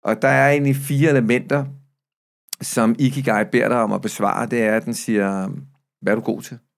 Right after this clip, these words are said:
Altså, hvad, hvad, hvad har du styrker, apropos Picasso? Og nummer to, det er, at den spørger, "Hvad elsker du? Hvad er noget af det, du elsker at lave?"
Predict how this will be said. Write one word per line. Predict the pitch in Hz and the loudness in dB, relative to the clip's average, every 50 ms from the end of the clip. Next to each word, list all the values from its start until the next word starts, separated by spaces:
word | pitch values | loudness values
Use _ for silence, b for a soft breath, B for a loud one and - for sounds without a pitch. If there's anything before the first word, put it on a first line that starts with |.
| _ _ _ _ _ _ _ _ _ _ _ _ _ | _ _ _ _ _ _ _ _ _ _ _ _ _
Altså, | - 101 95 101 | -10 -6 -4 -2
hvad, | 95 107 123 120 | 2 2 2 2
hvad, | 92 120 127 117 | 2 2 2 2
hvad | 135 135 | 2 2
har | 131 147 - | 2 4 4
du | 185 | 2
styrker, | 139 - - 113 104 98 95 - - | 0 0 2 2 2 2 2 -2 -4
apropos | 92 95 95 - 110 98 - | -4 -4 -4 -2 -2 -2 -2
Picasso? | - - - 101 87 92 - - - _ _ _ _ _ _ _ _ _ _ _ _ - | -4 -6 -6 -6 -6 -6 -8 -12 -18 _ _ _ _ _ _ _ _ _ _ _ _ -2
Og | 95 | 0
nummer | 101 101 104 | 2 2 2
to, | 104 - - 143 135 127 | 0 0 0 2 2 2
det | 131 120 | 2 2
er, | |
at | 117 113 | 2 0
den | 120 | 0
spørger, | 113 - 117 107 | -2 0 0 2
"Hvad | 107 123 107 | 2 2 2
elsker | 120 127 131 - 185 | 2 0 0 -2 -6
du? | 165 135 123 - - _ _ _ _ _ | -6 -6 -8 -12 -16 _ _ _ _ _
Hvad | - 139 | -2 0
er | 151 | 2
noget | 151 151 | 4 4
af | 160 160 156 | 4 2 2
det, | |
du | 147 147 - - | 0 -2 -2 0
elsker | 127 131 135 135 - - | 0 0 -2 -4 -6 -6
at | 143 120 | -4 -2
lave?" | 101 98 95 98 107 110 | 0 0 0 -2 -2 -4